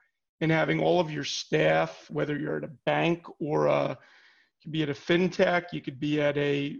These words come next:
uh, company that buys and services receivables from these different types of institutions, whatever it is,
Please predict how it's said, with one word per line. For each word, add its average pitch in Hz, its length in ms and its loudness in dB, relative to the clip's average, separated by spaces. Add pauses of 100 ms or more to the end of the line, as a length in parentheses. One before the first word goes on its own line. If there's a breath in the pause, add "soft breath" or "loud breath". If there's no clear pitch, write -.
uh, - 340 -4
company 165 560 -2
that 151 360 -4 (460)
buys 156 500 2
and 143 340 -4
services 170 840 -2 (380 soft breath)
receivables 170 680 -2
from 175 260 0
these 175 200 -2
different 180 420 -4
types 175 280 -2
of 175 100 -2
institutions, 175 720 -4
whatever 180 420 2
it 151 60 0
is, 151 500 0